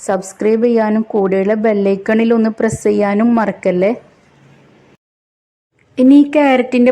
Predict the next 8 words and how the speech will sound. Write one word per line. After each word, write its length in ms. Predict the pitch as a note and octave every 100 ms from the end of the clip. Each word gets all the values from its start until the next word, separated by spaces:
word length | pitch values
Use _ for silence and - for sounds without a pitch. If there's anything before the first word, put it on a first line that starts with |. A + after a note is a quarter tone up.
| B3+
പച്ചമണം 560 | B3 B3 A3+ A3 G#3+ A3+
മാറുന്നത് 460 | A3+ G3+ G3 G3 F#3+ G3
വരെ 220 | F#3+ A3 C#4 - _ _ _ G3
മീഡിയം 380 | G3+ F#3+ G#3 A#3
ഫ്ലെയിമിലിട്ട് 640 | A#3+ A3 G3+ F#3+ F#3 F#3+ A#3
നന്നായിട്ട് 600 | A3 G3 F#3+ G3 F#3+ F#3 A3+
ഇതുപോലെ 520 | F#3+ F#3 F#3+ F3+ G3 B3+
ഇളക്കി 280 | A#3 A3